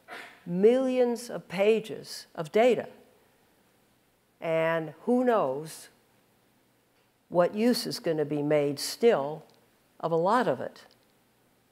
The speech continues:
So I don't respect him for what he did.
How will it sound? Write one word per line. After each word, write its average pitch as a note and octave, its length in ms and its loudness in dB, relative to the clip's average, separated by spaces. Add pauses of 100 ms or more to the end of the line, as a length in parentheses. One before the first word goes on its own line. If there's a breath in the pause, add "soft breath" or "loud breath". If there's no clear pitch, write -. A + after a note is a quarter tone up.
(1300)
So E3 560 2 (560)
I G3 180 4
don't G#3 320 2
respect F3 540 -4
him G3 180 -2
for D#3 200 -6
what D#3 200 -2
he D3+ 120 -4
did. D#3 480 -4